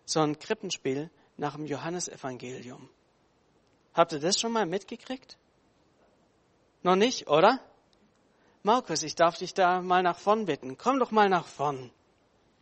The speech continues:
Wir kriegen heute ein Krippenspiel nach dem Johannesevangelium.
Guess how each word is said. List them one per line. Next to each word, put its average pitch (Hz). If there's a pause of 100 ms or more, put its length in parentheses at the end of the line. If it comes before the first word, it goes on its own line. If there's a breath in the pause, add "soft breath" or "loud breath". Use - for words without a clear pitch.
(2500 soft breath)
Wir 180
kriegen 160
heute 139 (1200 soft breath)
ein 143
Krippenspiel 170 (160)
nach 147
dem 151
Johannesevangelium. 127